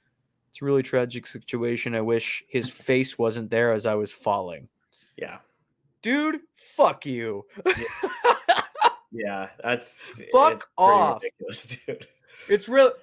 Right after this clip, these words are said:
Speaker 1: it's really sad that your, your face was there when I was coming down with my full weight with both my hands on my stick." That's rough. It's really rough.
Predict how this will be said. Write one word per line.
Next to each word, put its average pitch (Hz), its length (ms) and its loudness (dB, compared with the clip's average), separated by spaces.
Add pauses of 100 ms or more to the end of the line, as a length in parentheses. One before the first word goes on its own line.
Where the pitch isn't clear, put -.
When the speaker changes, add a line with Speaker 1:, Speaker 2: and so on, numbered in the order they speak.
(120)
Speaker 1:
it's 208 240 -4
really 226 280 -2
sad 214 380 -4
that 190 160 -10
your, 180 420 -10
your 185 200 -12 (100)
face 185 300 -10
was 170 160 -16
there 170 420 -4
when 165 180 -6
I 160 120 -2
was 160 240 -12 (100)
coming 190 320 -14
down 185 240 -2
with 175 100 -12
my 160 160 -6 (160)
full 214 300 -2
weight 185 380 -6 (880)
with 180 220 -10
both 185 280 -4
my 185 100 -4
hands 170 240 -8
on 156 80 -8
my 143 140 -10
stick." - 400 -14
That's 185 200 -6
rough. 196 300 2 (260)
It's - 120 -12
really 185 180 6
rough. 135 320 4